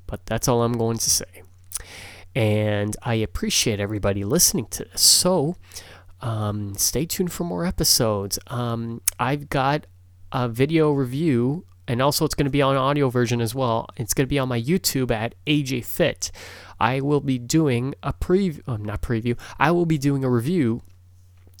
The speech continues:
And for the people that are on my Instagram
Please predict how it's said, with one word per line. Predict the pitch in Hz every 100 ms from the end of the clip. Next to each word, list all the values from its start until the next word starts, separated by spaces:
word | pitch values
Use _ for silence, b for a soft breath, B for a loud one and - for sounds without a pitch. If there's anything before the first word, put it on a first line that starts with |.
| -
And | 139 120 120 117 117
for | - 135
the | 143
people | 247 247
that | 196
are | 175 139
on | 127
my | 113
Instagram | 110 117 - - - - -